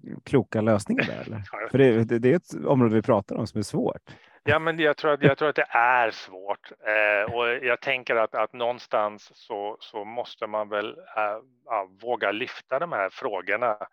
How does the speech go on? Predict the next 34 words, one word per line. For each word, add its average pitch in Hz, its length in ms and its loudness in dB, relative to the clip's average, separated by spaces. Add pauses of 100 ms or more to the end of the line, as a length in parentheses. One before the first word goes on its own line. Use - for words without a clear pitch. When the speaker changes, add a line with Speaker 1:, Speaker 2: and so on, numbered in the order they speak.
(420)
Speaker 2:
och - 140 -14
kanske, 107 380 -2 (340)
eh, 104 400 -4
våga 113 380 -4
titta, 120 320 -2
ja, 123 80 2
men 127 180 -4
Speaker 1:
Mm. 76 120 -18
Speaker 2:
vad 139 100 0
är 123 140 2
det 123 80 -2
som 131 160 -14
krävs 123 440 -2
då 165 200 0
för 117 260 -2
att, 104 180 -2 (120)
att 104 220 -2
vi 110 160 -6
ska 101 260 -2
behålla 117 640 -4
folk 98 360 -8
och 101 80 -2
att - 200 -6
folk 101 220 -10
ska - 220 -4
orka 110 440 -4
och 101 240 -12
vilja, 117 600 -4 (520)
eh, 107 120 0
fortsätta - 580 -2
jobba 127 400 -2
i 104 60 -2
vården? 107 500 -6 (300)
Eh, 107 380 0